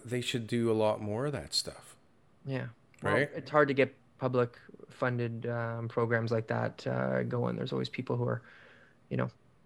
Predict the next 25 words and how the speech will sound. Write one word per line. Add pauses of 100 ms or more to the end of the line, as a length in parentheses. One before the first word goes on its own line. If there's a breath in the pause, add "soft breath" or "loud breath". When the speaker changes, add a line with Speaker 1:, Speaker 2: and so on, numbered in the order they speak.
(140)
Speaker 2:
trying
to
oppose
them
and
stuff
like
that,
right?
'Cause
there's
lots
of
screw
ups,
right?
There's
plenty
of
Speaker 1:
Sure.
Speaker 2:
examples
of,
of
when
that,